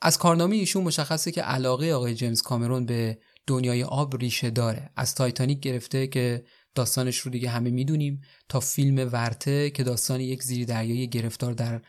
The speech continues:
ژرفای دریاست. پیشنهاد می‌کنم اگه ندیدین حتماً ببینید.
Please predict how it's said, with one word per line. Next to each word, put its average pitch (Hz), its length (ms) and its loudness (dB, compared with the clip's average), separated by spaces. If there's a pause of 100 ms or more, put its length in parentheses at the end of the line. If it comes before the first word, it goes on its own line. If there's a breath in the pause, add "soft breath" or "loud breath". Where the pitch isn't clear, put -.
(200 soft breath)
ژرفای 110 420 -2
دریاست. - 580 -8 (420 soft breath)
پیشنهاد 160 360 4
می‌کنم 175 280 -2
اگه 127 140 0
ندیدین 120 440 0
حتماً 117 380 -2
ببینید. - 440 -8